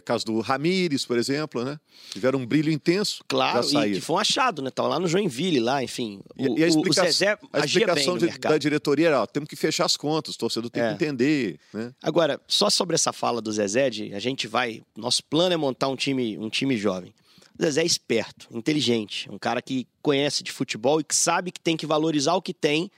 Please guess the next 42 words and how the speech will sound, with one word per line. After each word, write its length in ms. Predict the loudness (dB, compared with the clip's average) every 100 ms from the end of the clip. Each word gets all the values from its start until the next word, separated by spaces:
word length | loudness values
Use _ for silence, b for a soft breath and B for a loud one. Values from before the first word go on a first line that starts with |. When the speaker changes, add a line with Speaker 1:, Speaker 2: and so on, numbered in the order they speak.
| b b b
Speaker 2:
pra 140 | -2 0
conseguir 540 | 0 0 -2 -2 0
bem 180 | 0 0
no 100 | 0
mercado, 480 | -2 0 0 0 -8 _ -6
vender 380 | -2 2 4 2
bem. 280 | 0 -6 -10 B B B B B -2
Ele 160 | 0
tá 120 | 0 -4
pintando 460 | -2 0 2 2
um 20 |
cenário 440 | 0 0 0 -2 -4
de 80 | -2
que 60 |
a 20 | 0
situação 380 | 0 0 0
do 60 | -2
Cruzeiro 340 | -2 2 2
não 260 | 4 4 4
é 100 | 2
desesperadora, 800 | 0 -2 0 0 2 2 2 -2 -10
que 60 |
o 20 |
Cruzeiro 260 | -6 -2 0
tem 160 | 0 -2
um 80 |
plano 480 | -4 2 4 4 0
pro 140 | -2 -2
ano 100 | -2
que 120 | -2
vem, 120 | -4
que 80 | 0
talvez 320 | 0 2 0
se 60 | 0
desfaça 460 | -2 0 0 0
de 60 | -2
alguns 180 | 0 0
jogadores 400 | 2 2 2 0
que 80 | -2
são 140 | -4
caros, 500 | 0 2 2 0 -6
veteranos, 640 | -4 0 2 2 0 -4